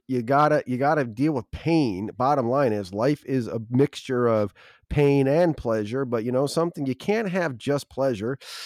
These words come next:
'cause you wouldn't know how important it was without the pain. So you're gonna have some of this stuff. It is, this is life, and we have to take a huge step back. And this idea of safetyism, safe this, man. There, the world is not a safe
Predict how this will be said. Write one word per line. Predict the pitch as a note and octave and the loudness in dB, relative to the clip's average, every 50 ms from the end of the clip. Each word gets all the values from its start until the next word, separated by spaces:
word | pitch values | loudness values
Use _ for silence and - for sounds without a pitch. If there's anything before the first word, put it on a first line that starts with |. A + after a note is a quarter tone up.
| - _ | -12 _
'cause | - D3+ C3+ C3+ | -4 -2 -2 0
you | E3+ | 0
wouldn't | F3 F#3+ F3+ D3+ D3+ D3+ | 2 2 4 4 4 4
know | D#3 D3+ C#3 | 4 4 2
how | C3 D#3 C#3 C#3 C3+ | 0 0 0 2 0
important | B2 A#2 - - D#3+ E3+ - - B2+ B2 | 0 -2 -2 -2 0 0 0 -2 -4 -4
it | |
was | A2+ A2+ A2+ A2+ - - | -2 -2 -4 -4 -4 -4
without | A2+ C3+ D3+ F3 - - | -2 -2 -2 -2 -4 -8
the | G2+ | -12
pain. | - - A2+ A2 G2 G2 F#2+ G#2 A#2+ C3+ - _ _ _ _ _ | -10 -6 -4 -4 -2 -2 -2 -4 -4 -6 -8 _ _ _ _ _
So | - - - | -10 -6 -6
you're | G#3 A#3 B3 C4 | -2 0 2 2
gonna | D4 C4+ C4+ | 4 4 4
have | C#4+ D#4 - | 2 0 0
some | - - B3 A3 F#3 | 0 0 0 0 0
of | C#3+ | 0
this | B2 A#2 - | -2 -2 -4
stuff. | - - A2 G2 F#2 - C#3 | -4 -4 -4 -2 -2 0 0
It | D3+ F3 | 0 2
is, | G3+ A3 G3 - - _ | 2 2 0 -2 -6 _
this | - F#3 G#3 A#3+ A3+ - | -2 0 0 0 -2 -4
is | B3 G#3 F3+ F3 | -6 -6 -6 -6
life, | E3 D#3 D#3+ E3+ F#3 F#3 C3 G#2 - - _ - | -6 -4 -2 0 0 0 -2 -4 -8 -14 _ -6
and | B2+ C3 C3 C#3 | -4 -2 0 0
we | D#3+ F3+ F#3+ F#3 F#3 F3+ | 0 0 0 0 0 0
have | E3+ D#3+ C#3 C#3+ - | 0 0 -2 -4 -6
to | - C3 | -10 -10
take | - - D3 A#2 | -8 -6 -6 -4
a | A#2+ | -6
huge | A#2+ - - C3 C3 C3 B2+ A2+ - | -6 -4 -2 0 2 2 0 -2 -4
step | - - B2 A#2+ A#2 - _ - | -4 -2 -2 -2 -2 -4 _ -6
back. | A2 A2 G#2+ G#2 G2+ - - _ _ _ _ - _ _ _ _ _ _ _ _ _ _ - | -6 -4 -4 -4 -6 -8 -12 _ _ _ _ -20 _ _ _ _ _ _ _ _ _ _ 2
And | C#3+ C3 C3 | 2 4 4
this | C#3 D3 - | 4 4 4
idea | F3 D#3 D#3+ D#3 C#3+ D3+ D3+ C#3+ | 6 6 6 6 6 4 4 4
of | B2+ | 4
safetyism, | - - - C#3+ D3 D3 - C#3 B2+ A#2 G#2+ G2+ F#2 E2+ F#2 F2 F2 - | 2 2 2 2 2 2 2 0 0 2 2 0 -2 -4 -6 -6 -6 -6
safe | - - D#3+ F3 F#3 - - _ | -2 2 2 2 2 0 -2 _
this, | - D#3 D3+ A#2 F#2+ - - | 4 4 4 4 2 0 -2
man. | A#2+ A2 G2 G2 G2+ G#2 | -2 0 0 0 0 0
There, | A2 C#3+ E3 F3 D3 | 0 2 2 0 0
the | A#2 D#3+ | 0 -2
world | D3 D#3 F3+ F#3+ F3+ D3 | -2 0 0 -2 0 -2
is | C3+ A2+ A#2 | -2 -2 0
not | C3+ E3 G#3 G#3 | 0 2 2 0
a | D3+ B2+ | 0 -2
safe | - - A2 G2 G2 | -2 -2 -2 -2 -2